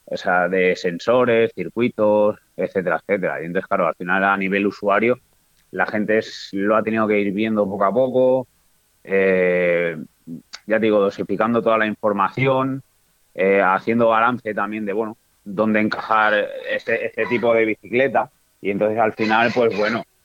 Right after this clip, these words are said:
eh, teníamos, ya digo, que nosotros a, a aprender primero cómo funcionaba y luego a partir de ahí coger nuestro dinero e ir a invertirlo, en este caso, en,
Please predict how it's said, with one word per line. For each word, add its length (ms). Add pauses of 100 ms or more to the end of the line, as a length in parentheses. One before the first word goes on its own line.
(160)
eh, 400
teníamos, 1040 (180)
ya 160
digo, 260 (340)
que 200
nosotros 400
a, 140
a 180
aprender 440
primero 420
cómo 240
funcionaba 720 (240)
y 60
luego 160
a 40
partir 320
de 80
ahí 200
coger 320
nuestro 280
dinero 420
e 80
ir 120
a 60
invertirlo, 600
en 80
este 200
caso, 200
en, 160